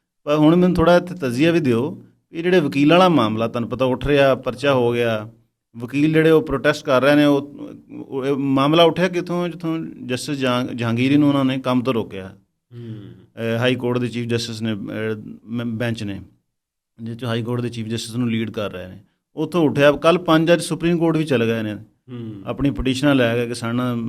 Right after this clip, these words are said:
Speaker 1: ਜ਼ਿਆਦਤੀ ਹੋ ਰਹੀ ਹੈ, ਸਾਰੀਆਂ ਚੀਜ਼ਾਂ ਇੱਥੇ ਮੈਲੀਫਾਈਡ ਹੀ ਹੋ ਰਹੀ ਹੈ। ਅੱਛਾ, ਉਹ ਮੇਰਾ ਤੇ ਉਹਦੇ 'ਤੇ ਤਰਜੀਹ ਇਹੀ ਹੈ ਕਿ ਉਹਨਾਂ ਜੱਜਾਂ ਨੂੰ ਉੱਥੋਂ ਇਨਸਾਫ ਤੇ ਕੋਈ ਨਹੀਂ ਮਿਲਣਾ ਸੁਪਰੀਮ ਕੋਰਟ ਤੋਂ, ਕਿਉਂਕਿ ਸੁਪਰੀਮ ਕੋਰਟ ਤੋਂ ਹੁਣ ਇਨਸਾਫ ਦੀ ਕੋਈ ਉਮੀਦ ਤੇ ਨਹੀਂ ਹੈ ਜਿਹੜਾ ਮੌਜੂਦਾ ਸੈਟਅਪ ਆ।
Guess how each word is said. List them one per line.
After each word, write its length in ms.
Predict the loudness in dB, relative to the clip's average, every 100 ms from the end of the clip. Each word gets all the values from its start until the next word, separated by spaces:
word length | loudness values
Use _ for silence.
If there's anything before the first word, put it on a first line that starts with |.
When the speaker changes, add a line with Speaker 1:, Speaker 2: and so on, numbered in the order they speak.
| -8 -6
Speaker 1:
ਜ਼ਿਆਦਤੀ 400 | -4 -4 -4 -4
ਹੋ 140 | -4
ਰਹੀ 160 | -4 -4
ਹੈ, 60 |
ਸਾਰੀਆਂ 300 | -4 -4 -4
ਚੀਜ਼ਾਂ 320 | -6 -8 -8 -8
ਇੱਥੇ 140 | -6
ਮੈਲੀਫਾਈਡ 460 | -4 -4 -2 -4 -2
ਹੀ 60 |
ਹੋ 160 | -4 -4
ਰਹੀ 200 | -8 -12
ਹੈ। 120 | -16 _ _ _ _ _ -16
ਅੱਛਾ, 180 | -2 4
ਉਹ 540 | 6 6 6 2 -2 -8 -18 _ _ _
ਮੇਰਾ 360 | -4 2 6 6
ਤੇ 100 | 6
ਉਹਦੇ 160 | 2 0
'ਤੇ 220 | -2 0
ਤਰਜੀਹ 340 | 0 0 2
ਇਹੀ 240 | 2 4 4
ਹੈ 80 |
ਕਿ 80 | 4
ਉਹਨਾਂ 140 | 2 2
ਜੱਜਾਂ 260 | 2 4
ਨੂੰ 80 | 4
ਉੱਥੋਂ 160 | 2 -2
ਇਨਸਾਫ 340 | 0 0 0
ਤੇ 100 | -4
ਕੋਈ 140 | -2
ਨਹੀਂ 80 | 0
ਮਿਲਣਾ 260 | 2 0 -2
ਸੁਪਰੀਮ 360 | -6 -6 -6
ਕੋਰਟ 200 | -4 -4
ਤੋਂ, 120 | -2 -4
ਕਿਉਂਕਿ 240 | -2 -4
ਸੁਪਰੀਮ 260 | -4 -2 0
ਕੋਰਟ 240 | 0 0
ਤੋਂ 120 | 0
ਹੁਣ 80 | 0
ਇਨਸਾਫ 360 | 0 0 -2 0
ਦੀ 100 | 0
ਕੋਈ 120 | 0
ਉਮੀਦ 280 | 0 0 0
ਤੇ 80 |
ਨਹੀਂ 120 | 2 2
ਹੈ 80 |
ਜਿਹੜਾ 140 | 2 2
ਮੌਜੂਦਾ 300 | 0 -2 -6
ਸੈਟਅਪ 380 | -6 -10 -10
ਆ। 120 | -10